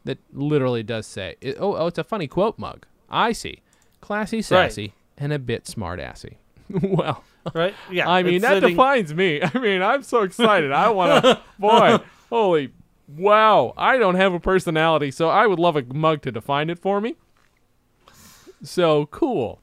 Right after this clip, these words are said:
Speaker 1: God damn it. It's
Speaker 2: Yeah.
Speaker 1: fifteen dollars.
Speaker 2: Like I said, like I said, that is sitting on a lot of executive assistants' desks
Speaker 1: Oh, of
Speaker 2: out
Speaker 1: course
Speaker 2: there.
Speaker 1: it is. Of course it is.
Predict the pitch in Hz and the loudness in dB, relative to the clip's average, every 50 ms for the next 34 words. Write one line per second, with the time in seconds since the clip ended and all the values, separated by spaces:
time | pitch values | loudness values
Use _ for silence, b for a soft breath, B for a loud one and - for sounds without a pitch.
0 | _ _ _ - - - - - - - - - - - - _ - 170 - - | _ _ _ -20 -16 -14 -14 -14 -14 -18 -20 -20 -20 -20 -14 _ -10 -10 -8 -10
1 | - - - 381 370 - - 302 302 254 202 170 170 196 285 320 - 262 240 120 | -4 0 0 0 0 -2 -6 -6 -4 -4 -2 0 2 2 4 4 4 2 0 2
2 | 254 190 147 - b b b b b b b b b b _ - 208 220 254 240 | 0 0 0 -2 b b b b b b b b b b _ -4 -2 0 0 0
3 | - 269 185 160 185 208 233 214 - - 220 196 208 208 180 160 156 151 147 143 | 0 0 2 2 2 2 2 -2 -4 -8 -8 -6 -6 -6 -6 -6 -4 -4 -4 -4
4 | 139 143 147 156 170 165 160 156 135 123 147 143 - - 143 139 131 127 - - | -4 -6 -6 -6 -6 -8 -10 -10 -8 -8 -10 -10 -10 -12 -14 -14 -14 -14 -12 -12
5 | 139 - - - 127 117 - - - - - 208 202 185 165 143 127 117 117 107 | -12 -12 -12 -16 -16 -16 -16 -14 -12 -4 2 4 6 6 6 4 0 -4 -6 -8
6 | - - 196 262 320 - - 160 98 92 78 71 - - _ - 170 165 165 151 | -2 0 2 2 2 0 -2 -6 -6 -8 -10 -12 -16 -10 _ 2 4 4 4 2
7 | - - - - 208 254 320 359 - - 143 117 101 - - 117 - - _ | -4 -10 -4 0 2 2 2 0 -2 -4 -6 -6 -6 -8 -10 -14 -20 -20 _